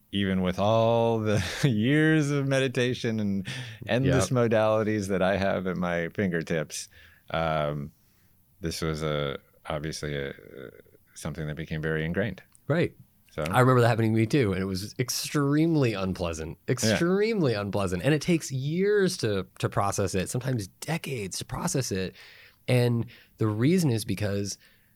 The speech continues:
Speaker 2: ult-, what we, and again, this is getting into speculation because the science is not here yet, but what the
Speaker 1: Hmm.
Speaker 2: science has sh-,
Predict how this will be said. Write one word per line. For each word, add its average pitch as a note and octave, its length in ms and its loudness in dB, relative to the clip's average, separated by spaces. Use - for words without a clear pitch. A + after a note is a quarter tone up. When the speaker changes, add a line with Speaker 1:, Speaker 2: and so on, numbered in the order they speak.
Speaker 2:
ult-, B2+ 220 0
what B2+ 260 0
we, B2 160 2
and B2+ 120 6
again, A#2+ 400 4
this A#2+ 160 0
is B2 100 0
getting G#2+ 240 2
into F#2 160 -2
speculation F2 560 -4
because E2 400 -6
the F#2 120 -4
science F#2+ 580 -4
is F2+ 160 -2
not F2+ 340 2
here F#2+ 240 0
yet, E2+ 220 -2
but F#2+ 100 0
what G2+ 160 0
the G2+ 60 -4
Speaker 1:
Hmm. - 60 -2
Speaker 2:
science G#2+ 440 0
has G2 500 -6
sh-, - 440 -8